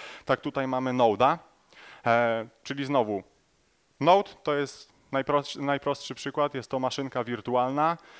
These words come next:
Jeżeli mamy na przykład więcej niż jednego node'a, możemy mieć trzy nody i one są spięte w klaster. I to, y, to zapewnia Kubernetes, czyli mamy trzy klastry, przepraszam, trzy maszyny wirtualne, one są spięte ze sobą w klaster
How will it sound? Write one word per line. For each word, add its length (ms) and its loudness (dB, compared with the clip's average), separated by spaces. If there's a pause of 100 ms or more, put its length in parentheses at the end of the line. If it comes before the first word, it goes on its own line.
(120)
Jeżeli 340 0
mamy 240 0
na 120 -4
przykład 300 -4
więcej 340 -6
niż 180 -8
jednego 360 -2
node'a, 320 0
możemy 320 -4
mieć 180 -6
trzy 220 -6
nody 340 -2
i 60 -4
one 160 -4
są 180 -4
spięte 380 -6
w 60 -10
klaster. 420 0
I 80 -10
to, 380 -2 (120)
y, 40 -6
to 160 -4
zapewnia 420 -4
Kubernetes, 800 -2
czyli 220 -10
mamy 260 -4
trzy 440 -4
klastry, 640 2 (320)
przepraszam, 460 -2
trzy 280 -4
maszyny 420 -4
wirtualne, 640 -2
one 180 -6
są 200 -6
spięte 460 -4
ze 120 -8
sobą 380 0 (200)
w 120 -16
klaster 540 2